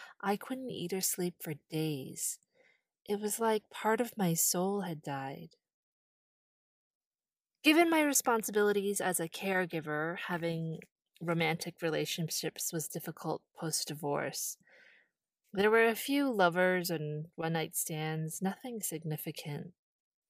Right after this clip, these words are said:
I was an idealist, always seeking the perfect romance. I thought I had the perfect romance with Rob.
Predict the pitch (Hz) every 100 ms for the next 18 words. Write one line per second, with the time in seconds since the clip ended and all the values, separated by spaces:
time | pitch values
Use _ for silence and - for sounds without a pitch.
0 | - 233 240 254 247 226 196 226 220 214
1 | 175 139 - - - _ _ _ _ -
2 | 214 240 254 - - 208 - 208 190 170
3 | - _ _ - - 220 202 - 202 -
4 | - - 170 156 160 156 147 180 - -
5 | - _ _ _ _ _ _ _ _ _
6 | _ _ - 220 - - - 214 294 311
7 | 208 170 156 160 - 170 175 160 160 156
8 | 151 - 151 156 165 180 156 156